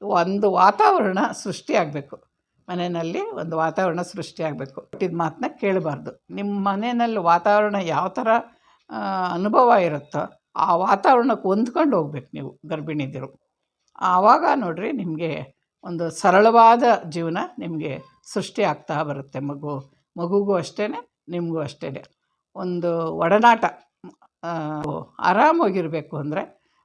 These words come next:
ಒಂದು ಮನೆ ವಾತಾವರಣನ ನೀವು ಕಲ್ಪನೆಯಲ್ಲಿ, ಮನೆ ವಾತಾವರಣದ ಕಲ್ಪನೆಯಲ್ಲಿ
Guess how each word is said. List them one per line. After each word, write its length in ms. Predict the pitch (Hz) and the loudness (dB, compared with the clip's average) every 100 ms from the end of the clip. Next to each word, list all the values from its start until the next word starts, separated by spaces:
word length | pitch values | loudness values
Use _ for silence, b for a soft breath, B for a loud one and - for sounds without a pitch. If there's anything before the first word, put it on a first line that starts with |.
| _ _ | _ _
ಒಂದು 180 | 175 160 | -10 -6
ಮನೆ 260 | 175 208 | -4 0
ವಾತಾವರಣನ 840 | 214 175 196 269 277 269 247 208 185 | 2 4 6 8 8 6 4 2 0
ನೀವು 400 | 170 151 147 - | -2 -4 -6 -4
ಕಲ್ಪನೆಯಲ್ಲಿ, 1160 | 185 175 175 196 170 151 147 151 214 - _ _ | -2 -2 -4 -4 -2 -2 -2 -4 -6 -10 _ _
ಮನೆ 220 | 170 175 185 | -6 -2 0
ವಾತಾವರಣದ 580 | 170 165 175 165 160 | 0 2 0 0 -2
ಕಲ್ಪನೆಯಲ್ಲಿ 1080 | 156 160 151 156 156 143 147 190 - _ | -4 -4 -4 -6 -6 -6 -6 -8 -10 _